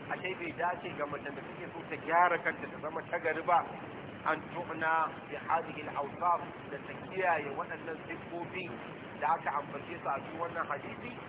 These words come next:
Wa an tahtammu bi hadhihi al-khilal, kuma ashe bai dace ga macen da take so ta gyaru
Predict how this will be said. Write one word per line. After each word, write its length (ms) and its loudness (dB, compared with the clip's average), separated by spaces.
Wa 180 0
an 200 6
tahtammu 680 4
bi 120 -4
hadhihi 380 2
al-khilal, 500 -2
kuma 240 2
ashe 300 6
bai 180 -2
dace 480 0
ga 160 2
macen 340 -2
da 120 -6
take 320 -6
so 160 -8
ta 160 -6
gyaru 460 -2